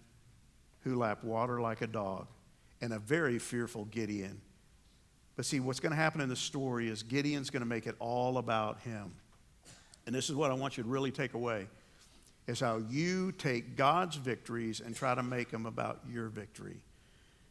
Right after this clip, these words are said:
You take what God has done, what God has ordained, and you try to get some glory out of it. And that's exactly what Gideon's gonna do. He's gonna try to get glory.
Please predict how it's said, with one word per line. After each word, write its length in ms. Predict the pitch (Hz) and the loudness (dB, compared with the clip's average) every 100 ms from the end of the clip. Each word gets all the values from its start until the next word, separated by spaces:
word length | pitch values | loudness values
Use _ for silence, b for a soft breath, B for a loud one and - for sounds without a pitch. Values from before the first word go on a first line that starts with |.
| b | b
You 160 | 139 160 | 0 6
take 260 | 175 165 | 6 6
what 240 | 135 123 117 | 4 0 6
God 320 | 143 220 214 | 8 8 8
has 200 | 151 117 | 4 2
done, 360 | 123 117 123 | 0 0 0
what 180 | 120 123 | 0 2
God 260 | 120 170 220 | 6 6 6
has 140 | 165 | 4
ordained, 480 | 139 117 113 117 117 | 2 2 2 0 0
and 120 | 123 | -2
you 140 | 127 156 | -2 -2
try 260 | 165 143 | 2 2
to 80 | 131 | 2
get 240 | 120 135 | 0 -2
some 260 | - 123 113 | -2 -4 -4
glory 460 | 120 135 123 120 110 | -2 0 0 0 0
out 200 | 98 95 | 0 -2
of 100 | 95 | -6
it. 100 | 113 B B | -12 B B
And 100 | 117 | -2
that's 180 | 127 120 | -2 -2
exactly 500 | 110 131 127 127 165 | -2 2 2 2 0
what 180 | 160 | 0
Gideon's 380 | 143 143 139 131 | 0 0 0 -2
gonna 220 | 131 123 | -4 -4
do. 300 | 117 113 104 | -2 -4 -4
He's 220 | 101 139 131 | -2 -2 0
gonna 180 | 147 | 0
try 300 | 120 - 143 | 0 2 4
to 60 | 165 | 4
get 200 | 170 170 | 0 -2
glory. 500 | 131 113 107 104 104 | -2 0 0 -2 -4